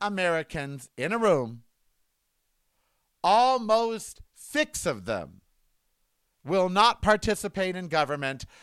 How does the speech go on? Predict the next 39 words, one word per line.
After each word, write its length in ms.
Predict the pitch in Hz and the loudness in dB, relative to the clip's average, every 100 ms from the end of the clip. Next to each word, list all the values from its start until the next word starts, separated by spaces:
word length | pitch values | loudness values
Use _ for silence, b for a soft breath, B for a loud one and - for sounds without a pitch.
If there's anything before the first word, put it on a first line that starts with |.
| b | b
And 180 | 165 175 | -2 0
of 140 | 175 151 | 0 -2
the 100 | 156 | -6
four 480 | - 262 294 294 | -4 2 6 6
left, 580 | 233 165 123 113 - - - _ _ _ _ _ _ _ _ _ _ _ _ _ | 6 0 0 -4 -10 -18 -20 _ _ _ _ _ _ _ _ _ _ _ _ _
you 140 | 185 | -4
know, 320 | 196 180 156 - b b | 0 2 0 -6 b b
one 600 | - 165 170 156 220 262 | -20 -18 -14 0 4 4
and 120 | 254 247 | 4 -2
a 100 | 208 | 0
half 380 | 220 220 220 | 0 0 0
to 100 | - | -6
two, 680 | 156 - 233 233 226 220 196 b b | -8 -4 -2 -2 -2 -4 -8 b b
two 180 | - 233 | -6 -4
and 120 | 233 | -4
a 60 | 214 | -4
quarter 600 | 202 214 202 202 196 196 _ _ | 2 4 4 2 0 -6 _ _
want 300 | 151 196 190 | -4 -4 -2
one 260 | 185 196 175 | -4 -4 -4
person, 640 | 180 170 - 160 156 156 _ _ _ _ _ _ _ - | -4 -4 -6 -10 -10 -14 _ _ _ _ _ _ _ -6
and 220 | 151 160 | -6 -2
one 180 | 190 220 | 0 0
and 160 | 202 | -4
three 200 | 170 196 | -4 -4
quarters 560 | 165 185 180 175 175 139 | -2 -2 0 -2 -6 -6
or 100 | 127 | -8
one 220 | 160 214 | -4 -4
and 100 | 202 | -4
two, 80 | 165 | -6
it's 280 | 160 147 - | -8 -10 -8
almost 440 | 208 220 220 202 202 | -2 0 0 -4 -8
evenly 320 | 190 185 175 | -8 -6 -8
split 420 | - 175 190 165 156 | -10 -4 -2 -2 -2
of 200 | 151 135 | -2 0
the 240 | 147 127 b _ | -2 -2 b _
two 320 | - 220 190 | -2 -2 0
that 200 | 156 135 | 2 2
are 100 | 127 | 2
left, 520 | 127 104 - _ _ | -2 -6 -10 _ _